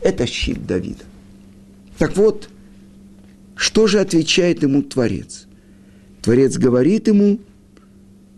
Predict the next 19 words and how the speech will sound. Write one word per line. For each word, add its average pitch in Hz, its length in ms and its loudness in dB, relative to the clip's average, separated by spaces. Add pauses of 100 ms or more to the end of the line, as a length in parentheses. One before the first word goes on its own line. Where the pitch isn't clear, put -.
(240)
что 104 680 -2 (800)
праотцы, 147 720 -4 (320)
я 127 140 2
их 143 260 -2
испытывал, - 800 -8 (320)
и 127 60 0
они 135 220 4
выдержали 113 800 -2
испытание. - 720 -12 (1500)
И 113 100 -2
тут - 440 -6
Давид 113 400 -2
говорит: 104 460 -6 (180)
«Испытай - 560 -8
меня». - 360 -8 (1400)
И 85 520 0
в 104 160 -4
этом 139 300 -2
было 127 380 -4